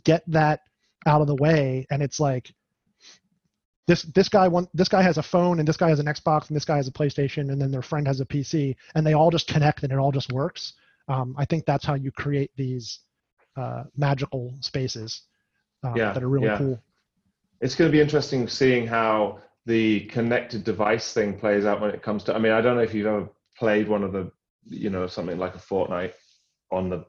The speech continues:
Speaker 2: on cell phone. I know there are people that specialize in it. It's really rough, right?
Speaker 1: It's
Speaker 2: So,
Speaker 1: hard.
Speaker 2: uh, it, it's, it blows my mind to think that you as an experienced designer has to think about how you take all of that, uh, uh,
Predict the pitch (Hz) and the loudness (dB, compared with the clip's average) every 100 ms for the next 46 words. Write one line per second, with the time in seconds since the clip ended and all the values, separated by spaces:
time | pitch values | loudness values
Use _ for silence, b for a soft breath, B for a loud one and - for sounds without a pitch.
0 | _ 98 101 95 98 - 98 92 92 107 | _ -2 -2 -2 -4 -4 -2 -2 0 0
1 | 107 104 104 113 110 98 95 98 90 87 | 2 2 4 6 6 4 0 -2 -4 -4
2 | - 104 104 98 87 87 87 85 _ _ | -2 -4 -2 -2 -2 -4 -6 -10 _ _
3 | _ _ _ - 110 107 131 127 95 120 | _ _ _ -6 -4 4 6 6 6 4
4 | 101 - - 92 107 151 131 127 135 - | 4 -2 -4 0 2 2 4 4 4 0
5 | 117 110 - B B - 117 127 123 - | 0 -2 -6 B B 2 4 4 2 2
6 | 135 - - 143 147 135 123 120 123 131 | 2 2 6 8 8 4 2 2 2 2
7 | 113 120 95 95 110 127 120 110 107 - | 0 -6 -4 -2 4 6 6 4 -2 -6
8 | - 117 117 113 - 98 104 98 98 95 | 2 4 6 2 -2 0 2 2 0 -2
9 | - _ _ _ 113 107 113 - 127 131 | -8 _ _ _ -2 -2 -4 0 2 2
10 | 113 - 104 101 98 120 107 - - 127 | 2 2 2 2 0 0 0 0 6 8
11 | 131 127 104 95 107 101 - _ _ _ | 8 8 4 2 0 0 -4 _ _ _
12 | _ - 101 98 95 92 - - _ _ | _ -2 2 4 4 2 0 -10 _ _
13 | _ _ 123 | _ _ -4